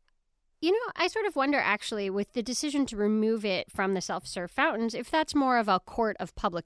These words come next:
opi-, opinion issue, right? We're seeing lots of coverage of these issues. It's making national media. We're talking about it right now on all sides. So, like, they're like, "Look, okay, we get it. We're actually taking steps to correct it." And that's kind of a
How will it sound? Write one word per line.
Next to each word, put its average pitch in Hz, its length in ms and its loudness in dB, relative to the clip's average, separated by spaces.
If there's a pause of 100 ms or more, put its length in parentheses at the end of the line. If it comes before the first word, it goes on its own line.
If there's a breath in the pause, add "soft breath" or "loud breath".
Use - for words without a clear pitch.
opi-, - 300 -6 (340)
opinion 208 460 0
issue, - 300 -8
right? 226 260 4
We're 190 100 -6
seeing 185 460 -4 (300 loud breath)
lots - 200 -8
of - 120 -14
coverage 285 480 2
of 240 100 -4
these 247 240 -4
issues. 226 600 0
It's - 180 -4
making 160 300 -6
national 220 380 0
media. 202 300 -2
We're 160 140 -10
talking 175 420 -8
about 170 220 -4
it 180 100 -8
right 175 220 -4
now 170 220 -2
on 175 140 -2
all 175 200 -2
sides. 180 540 -4 (340 loud breath)
So, 220 440 2
like, 226 280 0
they're 269 220 4
like, 311 180 4
"Look, 196 240 0 (100)
okay, 202 240 0
we 185 160 -2
get 175 180 0
it. 170 220 -4
We're 190 80 -2
actually 175 300 -2
taking 170 320 -4
steps - 300 -6
to 180 100 -8
correct 185 360 -2
it." 277 140 0
And 285 140 0
that's 214 160 -2
kind 185 180 -2
of 185 80 0
a 170 100 -2